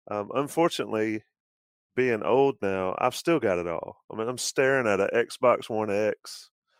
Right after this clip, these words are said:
PlayStation four. My kids have all those things too. Um, Gregory, what's your gamer tag, man? I'm a, I'm Carolina ninety-three on Xbox and PlayStation if you want to get your butt whipped by a grown-up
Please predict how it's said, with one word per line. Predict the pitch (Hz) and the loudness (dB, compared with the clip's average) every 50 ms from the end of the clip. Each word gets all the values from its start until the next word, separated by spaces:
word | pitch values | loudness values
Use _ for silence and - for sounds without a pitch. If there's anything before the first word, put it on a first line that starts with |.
| _ _ _ _ _ _ _ _ - | _ _ _ _ _ _ _ _ 0
PlayStation | 123 120 113 - - 120 117 - - 120 107 | 0 0 0 2 2 2 2 2 -4 -10 -10
four. | - - - 127 120 110 110 107 104 104 107 107 104 _ _ _ _ _ _ _ _ _ _ _ _ _ _ _ _ _ _ _ _ _ _ - | -10 -6 -2 -2 0 0 2 2 4 4 4 2 0 _ _ _ _ _ _ _ _ _ _ _ _ _ _ _ _ _ _ _ _ _ _ -12
My | 92 87 | -12 -10
kids | - - - 135 131 123 117 110 101 - | -10 -10 -4 0 0 0 0 0 -6 -2
have | - 120 113 104 | 2 2 2 4
all | 101 104 107 | 4 2 2
those | 104 107 104 101 - | 2 0 -2 -2 -4
things | - - 117 110 107 104 98 - | -2 -2 -2 -2 -2 -6 -8 -12
too. | - - 120 110 107 107 104 101 101 101 101 _ _ _ _ _ _ _ _ _ _ _ _ _ - | -4 -2 0 0 0 -2 -2 -4 -6 -8 -10 _ _ _ _ _ _ _ _ _ _ _ _ _ -6
Um, | 98 98 98 98 95 95 95 92 - - _ _ _ _ _ _ _ _ _ _ _ _ _ _ _ _ _ _ 107 | -2 -2 0 0 -2 -4 -8 -14 -18 -20 _ _ _ _ _ _ _ _ _ _ _ _ _ _ _ _ _ _ -2
Gregory, | - 131 143 156 151 147 131 131 | 4 6 6 6 8 6 6 6
what's | 123 151 156 - | 6 4 2 2
your | 165 135 | -2 2
gamer | 131 131 131 147 156 127 | 2 4 4 4 2 0
tag, | - 123 104 92 92 90 85 98 | 0 2 2 2 2 0 -2 -4
man? | 95 92 95 98 104 104 104 _ _ _ - | -6 -4 -4 -4 -6 -8 -10 _ _ _ -2
I'm | 110 120 135 139 | 0 0 2 2
a, | 135 120 - | 2 2 2
I'm | 127 135 131 | 0 -2 -2
Carolina | - - 160 147 143 139 127 | 4 4 6 6 6 4 4
ninety-three | 123 123 127 131 127 120 117 - 139 127 139 139 131 120 113 | 2 2 2 4 4 2 0 0 2 4 4 4 6 4 4
on | 101 101 101 101 104 104 - _ - - | 4 4 2 -2 -4 -8 -16 _ 0 2
Xbox | 123 120 - - - 135 123 113 - - - - | 2 2 2 2 2 4 4 4 4 0 -8 -2
and | - 120 123 123 120 113 107 98 | 0 2 2 4 2 2 0 -2
PlayStation | - 117 104 104 98 - - 107 101 98 - - 101 98 98 | 0 2 2 2 2 2 2 2 2 2 0 -4 -6 -6 -6
if | - 110 | -8 -6
you | 110 110 | -4 -4
want | 107 107 - | -4 -4 -4
to | 107 | -6
get | 104 110 - - | -8 -6 -6 -6
your | 98 | 0
butt | 95 107 104 - 98 | 2 2 2 2 2
whipped | 107 104 101 - _ 98 | 2 2 2 0 _ -2
by | 104 101 98 | 0 0 0
a | 95 | 2
grown-up | 98 107 113 117 113 107 101 92 | 2 2 2 2 2 2 2 0